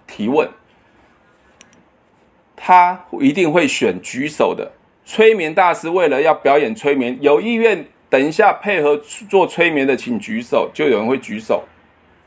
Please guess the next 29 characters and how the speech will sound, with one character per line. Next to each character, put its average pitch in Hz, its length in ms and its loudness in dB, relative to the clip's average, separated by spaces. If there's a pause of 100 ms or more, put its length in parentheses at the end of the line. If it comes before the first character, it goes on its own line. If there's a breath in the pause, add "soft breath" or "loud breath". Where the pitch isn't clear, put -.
(1400 loud breath)
基 226 160 0
本 180 160 4
上 196 240 0
只 143 140 -2
要 175 100 6
那 214 160 2
个 165 100 4
人 165 100 -2
举 160 220 -10
手， 151 180 2
他 156 200 0
已 143 40 -6
经 143 120 -8
被 151 100 4
成 117 260 -6
交 120 200 2
了， 104 240 -2
听 143 120 -2
得 143 120 2
懂 90 200 0
吗？ 95 260 -4 (1120 soft breath)
销 226 340 0
售 233 240 2
要 214 140 4
找 165 180 2
有 143 220 -2
意 196 360 -2
愿 190 360 0
的， 113 320 -4